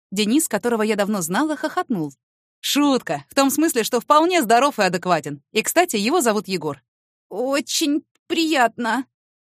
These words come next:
Но на самом деле мне приятно нисколько не было, а скорее страшно от того, каким взглядом на меня сверкал Беркутов. Хотя синий цвет ему очень шёл, не смогла не отметить. «Феечка, помоги!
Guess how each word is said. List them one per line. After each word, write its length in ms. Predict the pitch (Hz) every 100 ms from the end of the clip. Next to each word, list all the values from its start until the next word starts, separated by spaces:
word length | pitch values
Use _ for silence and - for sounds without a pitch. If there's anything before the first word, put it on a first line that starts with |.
| _
Но 100 | 220
на 140 | 233 262
самом 300 | 320 302 262
деле 220 | 269 330
мне 160 | 311 302
приятно 360 | 294 262 262
нисколько 460 | 285 302 - 277 349
не 180 | 277 165
было, 280 | 160 165 -
а 100 | 220
скорее 320 | - 294 302
страшно 480 | - 294 302 - 185
от 100 | 175
того, 300 | 196 220 311
каким 280 | - 233 269
взглядом 440 | 190 175 277 214
на 60 | 185
меня 220 | 175 175
сверкал 440 | 220 185 175 175 175
Беркутов. 540 | 170 - 151 151 - _ _ _
Хотя 260 | 381 427
синий 240 | 440 403 403
цвет 260 | 294 330
ему 200 | 359 349
очень 260 | 311 - 381
шёл, 320 | - 185 175 -
не 120 | 254
смогла 360 | 254 277 185 160
не 80 |
отметить. 460 | 156 180 151 165 - _ _ _ _ _
«Феечка, 460 | - 220 170 -
помоги! 520 | 170 214 254 220 175